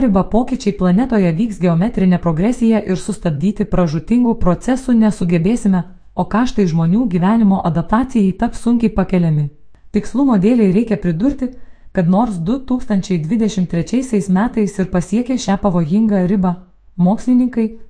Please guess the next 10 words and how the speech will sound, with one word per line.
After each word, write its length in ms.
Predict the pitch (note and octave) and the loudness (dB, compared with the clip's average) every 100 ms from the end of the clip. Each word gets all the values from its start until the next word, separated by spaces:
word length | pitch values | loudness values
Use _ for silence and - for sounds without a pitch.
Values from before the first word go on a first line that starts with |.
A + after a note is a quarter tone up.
| - | -2
vertindami 560 | F#3+ A#3+ A#3+ G3+ F#3 | 0 0 0 2 2
klimato 480 | F3 G3 B3 A#3+ G3+ | 2 2 2 2 0
atšilimą, 640 | - F3 - F3 B3 A#3+ A#3 - - E3+ | -2 -4 -2 0 2 2 -2 -10 -6 0
vertina 420 | G3+ A#3 A#3+ A3 | 0 2 2 4
ne 140 | F#3+ | 4
vienerių, 440 | F3 F3 E3 F#3+ C4+ - - - | 2 2 2 0 -2 -10 -20 -6
o 80 | F#3 | -4
penkerių 480 | F#3+ F#3 F3+ F3+ B3+ | 0 0 0 0 2
metų 440 | G3+ G#3 A#3 G3 | 2 2 0 -2
laikotarpį. 640 | F3 A#3 C4 F3+ D3+ D#3+ | -2 -2 -2 -2 -2 -4